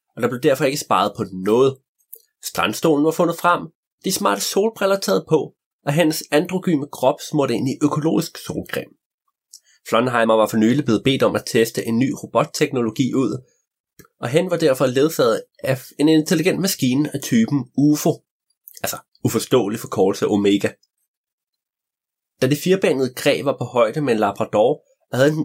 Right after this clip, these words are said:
en perfekt kvadratisk krop, gik det dog ikke længe, før Flonheimer fik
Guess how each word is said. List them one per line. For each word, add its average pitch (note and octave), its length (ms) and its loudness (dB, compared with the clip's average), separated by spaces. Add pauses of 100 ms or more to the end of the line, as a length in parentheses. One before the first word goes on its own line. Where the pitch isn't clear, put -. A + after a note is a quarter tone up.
(160)
en C3+ 100 -2
perfekt G3+ 420 -2
kvadratisk A#2 600 -4
krop, A2+ 200 0 (580)
gik D#3+ 180 -2
det D#3 80 -2
dog C#3+ 160 2
ikke E3+ 120 2
længe, C#3+ 340 2
før A2 200 -2
Flonheimer A2 580 0
fik C3+ 220 -2